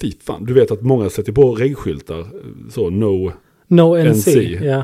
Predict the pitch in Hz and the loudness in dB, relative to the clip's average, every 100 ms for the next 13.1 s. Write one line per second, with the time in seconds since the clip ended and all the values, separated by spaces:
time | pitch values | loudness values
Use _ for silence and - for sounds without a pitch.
0 | - 101 92 107 95 - - - - 147 | -4 -4 2 2 2 -2 -12 -20 4 6
1 | 143 135 - 113 110 113 110 120 117 107 | 8 6 4 4 4 2 4 2 2 -2
2 | 92 101 113 107 110 117 143 117 110 101 | -2 -2 2 2 2 0 0 0 4 4
3 | 139 123 101 - 113 101 107 123 104 110 | 4 2 2 2 4 6 6 4 2 0
4 | 104 101 135 127 120 113 110 110 113 104 | -2 0 0 0 0 -2 -6 -8 -8 -8
5 | 101 107 107 107 113 110 - 110 107 113 | -10 -10 -10 -8 -6 -6 -8 -6 0 2
6 | 95 - 123 - 117 135 139 123 120 127 | 0 -8 -18 -16 -8 4 6 6 6 6
7 | 113 139 127 123 117 - 110 110 107 117 | 6 2 2 4 2 2 2 2 2 0
8 | 107 95 101 92 92 92 107 113 113 117 | -2 -4 -4 -2 -4 -2 -2 -2 -8 -8
9 | 117 104 101 107 104 85 85 90 165 - | -6 -6 -2 0 0 -2 -6 -4 -6 -6
10 | - 120 117 165 180 160 175 175 165 160 | -4 -4 -2 0 2 2 2 0 0 0
11 | 151 160 143 147 143 139 170 - - 117 | 2 2 0 0 0 0 -6 -8 -12 -6
12 | 117 135 135 127 131 127 - 175 180 151 | 2 4 6 6 4 2 2 4 2 0